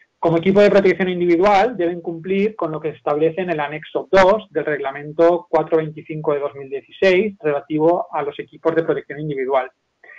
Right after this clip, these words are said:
Y en Europa tenemos también una norma armonizada, la ciento cuarenta y nueve dos mil uno, que, eh, aquellas mascarillas filtrantes que cumplan con esta norma armonizada, se les da también presunción de conformidad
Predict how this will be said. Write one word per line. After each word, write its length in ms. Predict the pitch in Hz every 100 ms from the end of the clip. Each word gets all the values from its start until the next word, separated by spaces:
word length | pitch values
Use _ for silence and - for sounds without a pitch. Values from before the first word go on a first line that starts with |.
| - - _
Y 60 | 160
en 80 | 147
Europa 480 | 151 180 196 202 214
tenemos 380 | 165 160 165 -
también 340 | 156 180 190
una 160 | 175 147
norma 260 | 151 156
armonizada, 720 | 147 147 143 - 196 175 190 175
la 100 | -
ciento 260 | 147 139
cuarenta 320 | 147 147 143
y 40 | 143
nueve 260 | 143 143
dos 160 | 135 135
mil 160 | 131 175
uno, 340 | 185 175 - _ _ _ _ _ _
que, 380 | - 190 208 208
eh, 640 | 175 160 151 147 143 143
aquellas 340 | 143 143 160 165
mascarillas 420 | 165 160 156 156
filtrantes 640 | 160 147 170 190 165 135 127 _ _ _
que 140 | - 147
cumplan 400 | 175 165 156 143
con 140 | 143
esta 240 | 143 - 143
norma 420 | 143 143 135 135
armonizada, 920 | 135 135 135 139 - 190 190 214 - _ _
se 80 | 165
les 160 | 160
da 140 | 165 170
también 480 | 185 185 190 196 196
presunción 500 | 156 156 147 165 165
de 100 | 170
conformidad 800 | 170 160 151 143 151 190 196